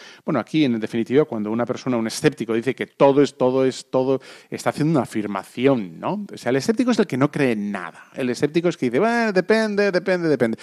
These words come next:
Y de repente dice, "Va, todo es una bobada, todo, todo depende". Y dices, bueno, cuando tú dices "todo depende", ¿eh? Todo, todo varía, todo, en fin,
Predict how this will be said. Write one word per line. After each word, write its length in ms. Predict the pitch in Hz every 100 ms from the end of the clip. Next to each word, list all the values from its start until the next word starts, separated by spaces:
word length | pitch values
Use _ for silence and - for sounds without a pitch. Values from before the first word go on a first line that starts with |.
| -
Y 60 | -
de 60 | 190
repente 260 | 214 214
dice, 180 | 180 147
"Va, 160 | 165 147
todo 140 | 185
es 100 | 180
una 140 | 170
bobada, 320 | 156 123 110 110
todo, 260 | 165 170
todo 280 | 160 170 165
depende". 340 | 127 117 107
Y 60 | 104
dices, 140 | 95
bueno, 220 | 139 151 - - _
cuando 260 | - 110 104
tú 120 | 139
dices 420 | 190 214 - -
"todo 280 | - 120 113
depende", 640 | 190 - 175 123 90 185 - _ _ _ _
¿eh? 160 | - 135
Todo, 440 | - 120 107 95
todo 320 | - 113 107
varía, 520 | 98 92 175 160 147 127
todo, 380 | 123 117 107
en 80 | 101
fin, 300 | - 190 196